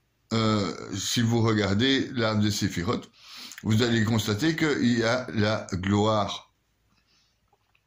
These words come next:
Et c'est marrant parce que, normalement, la gloire, elle devrait se retrouver de l'autre côté, du côté de la miséricorde et de la sagesse, alors qu'elle se trouve du côté de la force et de l'intelligence, la gloire,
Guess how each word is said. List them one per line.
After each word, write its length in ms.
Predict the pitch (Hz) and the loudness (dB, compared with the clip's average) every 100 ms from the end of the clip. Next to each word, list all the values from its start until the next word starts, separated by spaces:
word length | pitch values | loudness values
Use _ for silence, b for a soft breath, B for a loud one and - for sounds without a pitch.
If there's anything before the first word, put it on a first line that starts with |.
| - - - | -18 -16 -10
Et 100 | - | -6
c'est 180 | 98 | -4
marrant 400 | 92 98 139 175 | 0 2 2 2
parce 220 | 131 123 - | 0 -2 0
que, 320 | 117 101 - B B B B B _ 104 | -2 -2 -8 B B B B B _ 2
normalement, 600 | 110 110 107 117 165 175 | 4 4 4 4 4 4
la 140 | 147 | 2
gloire, 580 | 110 113 131 139 175 143 | 2 4 4 4 2 2
elle 120 | 120 | 2
devrait 260 | 117 98 117 | 2 2 0
se 140 | - | 0
retrouver 840 | 117 - 107 110 98 147 175 156 - - | 0 -2 2 2 4 2 2 0 -4 -2
de 160 | 107 | 2
l'autre 320 | 131 160 156 131 | 4 4 2 0
côté, 400 | 131 117 110 104 | 0 2 2 2
du 120 | 101 | 2
côté 300 | 107 104 151 | 0 0 0
de 60 | |
la 80 | 131 | 2
miséricorde 640 | 120 107 101 101 127 123 | 4 4 4 2 0 0
et 40 | 113 | 0
de 60 | |
la 80 | 98 | 0
sagesse, 640 | - 101 110 190 202 - _ B B B B B B | 0 0 0 0 -2 -8 _ B B B B B B
alors 320 | 110 113 165 | -2 0 0
qu'elle 160 | 180 165 | 0 0
se 120 | 156 | 0
trouve 340 | 120 156 185 170 | 0 2 2 2
du 120 | 160 | 2
côté 380 | 127 113 175 165 | 0 2 2 2
de 160 | 131 | 2
la 320 | 156 123 123 | 2 2 0
force 460 | 107 - 160 - - | 0 -2 -2 -2 -2
et 120 | 123 | 0
de 120 | 117 120 | 2 2
l'intelligence, 1000 | 113 104 110 98 104 120 110 - - - | 0 2 2 4 4 2 2 0 -6 -4
la 180 | 95 87 | -2 0
gloire, 640 | 82 90 85 85 82 - | 0 0 0 -2 -4 -6